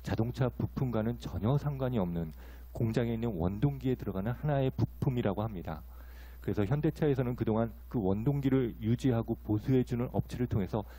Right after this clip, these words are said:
간접적으로 납품을 받아왔기 때문에 현대차 구매팀에서 승겨-, 신경을 쓸 부품도 아니었다고 합니다. 그럼에도 현대차에서는 먼저 케이디 코퍼레이션에 연락까지 하면서 납품 계약을 체결했고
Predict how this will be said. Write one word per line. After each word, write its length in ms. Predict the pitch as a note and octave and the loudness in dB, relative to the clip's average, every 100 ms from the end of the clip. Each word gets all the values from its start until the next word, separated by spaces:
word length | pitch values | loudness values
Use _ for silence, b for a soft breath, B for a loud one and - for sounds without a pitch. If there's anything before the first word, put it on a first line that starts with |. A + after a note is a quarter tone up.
| B | B
간접적으로 760 | - - F2+ B2+ - - A2+ A2+ | -10 -8 -2 -2 -2 -2 0 0
납품을 420 | F#2 - - G#2 | 0 -2 -2 0
받아왔기 440 | G2 F#2+ F2+ - - | 0 0 0 0 -4
때문에 420 | F#2 E2 D#2 D2+ B B B - | -4 -4 -6 -8 B B B -2
현대차 480 | F3+ F3 D#3+ - C3+ | 0 2 2 0 -4
구매팀에서 680 | - A2 - A2+ F#2+ A2 | 0 -2 -2 -4 -2 -2
승겨-, 460 | G2 - F3+ F3+ D3 | -2 0 2 2 -2
신경을 480 | - - F3+ E3+ E3 | -8 -4 0 2 2
쓸 220 | - C#3+ | 2 -2
부품도 580 | - C3 - G#2 G2 A2+ | 0 -4 -2 0 0 -2
아니었다고 580 | - F#2 A2 A2+ G2+ G2 | -4 -2 0 2 0 0
합니다. 400 | G2+ F#2 F2 E2 - B B B B B - | 0 -2 -2 -4 -6 B B B B B 0
그럼에도 420 | A#2 G#2 G2 G#2 | 2 2 2 2
현대차에서는 800 | C#3+ C#3 - B2 G#2+ A2+ G#2+ F2 | 2 0 0 0 0 0 -2 -2
먼저 520 | - G2+ B2 F#2 D#2 B B | -2 -2 2 2 2 B B
케이디 260 | - D3 C#3+ | 0 2 2
코퍼레이션에 560 | - C#3 C3 A#2 A2+ G#2+ | 0 0 0 2 2 4
연락까지 540 | F#2 F#2+ - G2+ G2+ | 4 2 0 -2 -2
하면서 500 | G2 C#3+ C3+ G2+ E2 - | -2 0 0 0 -2 -2
납품 460 | F2+ - A2+ G2 | -6 -4 -6 -6
계약을 400 | - F2+ F2 F#2 | -4 -2 0 2
체결했고 580 | F#2+ - C3 G#2+ - E2 | 0 0 0 0 0 0